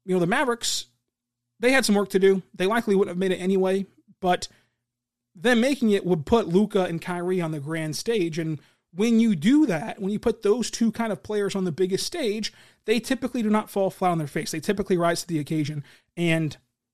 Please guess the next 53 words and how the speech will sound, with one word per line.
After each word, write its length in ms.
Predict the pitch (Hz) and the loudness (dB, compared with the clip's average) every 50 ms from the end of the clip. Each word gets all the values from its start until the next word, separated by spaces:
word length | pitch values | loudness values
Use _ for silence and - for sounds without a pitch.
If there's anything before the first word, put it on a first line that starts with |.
| _ _ _ - | _ _ _ -2
anything's 360 | 180 185 185 170 - 170 156 | 2 2 2 2 2 -2 -2
possible 420 | - - 175 175 170 - 147 147 139 | 0 0 0 0 -2 -4 -6 -8 -6
past 300 | - 165 156 143 - - | -6 -6 -6 -6 -4 -6
that. 160 | 208 - - _ _ _ _ _ _ _ _ _ _ _ _ | -6 -6 -8 _ _ _ _ _ _ _ _ _ _ _ _
So 440 | - - - 233 220 208 190 165 _ _ _ _ _ _ _ _ _ _ _ _ _ _ _ _ _ _ _ - | -6 2 4 6 6 6 4 2 _ _ _ _ _ _ _ _ _ _ _ _ _ _ _ _ _ _ _ -6
I 40 | - | -2
think 140 | 180 240 226 | 0 0 2
that 60 | 214 | 0
the 80 | 190 196 | 0 0
league 160 | 214 220 190 | 0 0 0
is 80 | 180 - | 0 0
still 160 | - 196 185 | 0 0 2
mad 180 | 190 196 196 190 | 2 0 -2 -2
at 80 | - | -2
that. 260 | - 208 190 190 - _ _ _ _ - - | 0 -2 -2 -2 -4 _ _ _ _ -20 -10
Maybe, 440 | 220 233 254 233 214 214 202 180 143 - _ _ | -4 -2 0 0 2 2 0 0 -2 -6 _ _
maybe 320 | 240 240 262 240 214 208 190 | -12 -6 -4 -2 0 0 0
we 120 | 185 170 | -2 0
can 200 | - 185 170 160 | 0 -2 -2 -2
live 200 | 160 165 175 170 | -2 -2 -2 0
in 60 | 175 | 0
this 120 | 175 160 - | -2 -2 -2
dream 200 | - 180 175 160 | -2 -2 -2 0
scenario 280 | - 185 175 175 175 | -2 -2 -2 -2 -2
where 100 | 165 156 | -2 -2
something 260 | - - 165 175 165 | -2 -2 -4 -4 -4
happens. 340 | - 170 165 156 175 160 - - | -4 -4 -4 -4 -4 -4 -6 -4
Ultimately, 420 | - 220 233 - 220 214 208 202 190 | -2 -2 0 2 0 0 2 2 2
though, 240 | 185 180 175 175 - _ _ _ _ _ _ | 2 2 0 0 -2 _ _ _ _ _ _
this 280 | - 160 180 185 - - | -8 -2 -2 -2 -2 -2
Thunder 240 | - 185 180 175 160 | -2 -2 0 0 -2
pick 240 | - - 175 - - | -2 -4 -6 -4 -4
will 80 | 165 | -4
likely 280 | 156 156 156 - - 151 | -2 -2 -4 -4 -6 -6
be 120 | 143 139 | -6 -6
at 80 | 139 - | -8 -10
twelve. 280 | - 160 - - - _ - | -12 -12 -12 -12 -14 _ -4
But 160 | - 226 202 190 | 0 0 2 2
if 160 | 180 - 202 | 0 -2 -4
it's 140 | 180 - - | -4 -2 -2
not, 340 | 180 - - _ - _ _ _ _ _ _ _ _ _ _ _ _ _ _ _ _ _ - | -4 -4 -6 _ -20 _ _ _ _ _ _ _ _ _ _ _ _ _ _ _ _ _ -2
right, 260 | 170 170 170 - - | 0 0 0 0 -4
we 200 | - 165 175 196 | -4 0 0 2
still 380 | 180 - - - 208 214 220 214 | 2 2 2 4 4 4 6 6
are 160 | 202 208 208 | 4 4 4
in 100 | 202 202 | 4 4
this 200 | 202 196 - - | 2 0 0 -2
world 300 | 175 170 180 180 175 165 | 0 2 2 4 4 2
where 160 | 165 165 165 | 2 2 0
it 80 | - - | 0 -2
could 280 | - - 202 196 170 151 | 2 6 8 8 8 8
be 120 | 185 185 | 4 4
one. 300 | 170 165 156 135 196 208 | 4 4 2 0 -2 -8